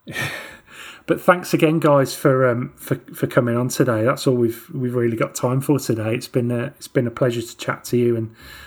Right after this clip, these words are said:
and get some of those, uh, those negative thoughts <laughs> out and, uh, and throw them about a bit. So, so thanks very much for that, and thanks to everyone for, for listening, um, wherever you're listening from. Um,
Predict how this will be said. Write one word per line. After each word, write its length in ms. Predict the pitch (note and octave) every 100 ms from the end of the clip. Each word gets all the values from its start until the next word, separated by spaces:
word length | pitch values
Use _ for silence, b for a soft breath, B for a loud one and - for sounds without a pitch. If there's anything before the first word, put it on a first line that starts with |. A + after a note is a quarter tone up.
| B
and 140 | B2 A2+
get 160 | C3+
some 220 | - A#2+ A#2
of 60 |
those, 300 | A#2 A2+ A2
uh, 260 | A#2 A2+ A2 B B B B _
those 220 | C3 A#2
negative 400 | C3+ C3 - B2+
thoughts 360 | - C#3 E3 -
<laughs> 160 | -
out 280 | D#3 C#3+ -
and, 180 | C3+ A2+
uh, 320 | C3+ C3 D3 B B -
and 160 | C3
throw 220 | - C#3 C3
them 140 | B2+
about 360 | A#2+ B2 A#2+ B2+
a 60 |
bit. 300 | A#2 B2+ D3
So, 240 | - A#2 -
so 240 | - D3+ - -
thanks 320 | - C3+ C3+ -
very 180 | B2
much 240 | A#2 C#3 -
for 140 | B2
that, 280 | A2 G#2+ - B B B B -
and 100 | A2+
thanks 300 | D3 C#3+ -
to 140 | D3
everyone 540 | B2+ B2 A#2+ A#2 B2+ - -
for, 360 | - A#2+ C3+
for 140 | - A#2+
listening, 540 | A2+ - A#2 A#2 A2 - _ A#2+
um, 360 | A2+ A2 G#2+ B B B B B B B
wherever 360 | - B2 C3+ C3+
you're 200 | B2+ B2
listening 360 | A#2+ - B2 A2+
from. 440 | - B2 C#3+ C#3 _ B B B B B -
Um, 560 | B2+ B2+ C3 C3 B2